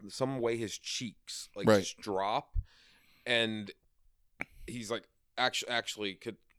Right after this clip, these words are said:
Speaker 1: could you order me?" And he orders a drink.
Speaker 2: Yeah,
Speaker 1: And
Speaker 2: what
Speaker 1: it's like, and you, you just see, like,
Speaker 2: Right.
Speaker 1: this way this finger moves, like, like, twitches when he, like, calls her back over with the eyes and the face drop, and it's like, you know, like, this guy has made the decision after seeing,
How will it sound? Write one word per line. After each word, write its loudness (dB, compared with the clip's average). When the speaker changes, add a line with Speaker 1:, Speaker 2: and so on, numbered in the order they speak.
Speaker 1:
could -12
you -6
order -2
me?" -4
And -4
he -2
orders -4
a -14
drink. -8
Speaker 2:
Yeah, 10
Speaker 1:
And -
Speaker 2:
what 12
Speaker 1:
it's -2
like, 4
and 0
you, -4
you -2
just 0
see, 2
like, 8
Speaker 2:
Right. 2
Speaker 1:
this -4
way 4
this 0
finger 0
moves, -2
like, 2
like, -6
twitches -2
when -2
he, 2
like, 0
calls 0
her 2
back 2
over 0
with -2
the -6
eyes -2
and -8
the -8
face -4
drop, -4
and -6
it's -8
like, -6
you -12
know, 0
like, 0
this -4
guy 2
has -8
made -4
the -16
decision -4
after -6
seeing, -6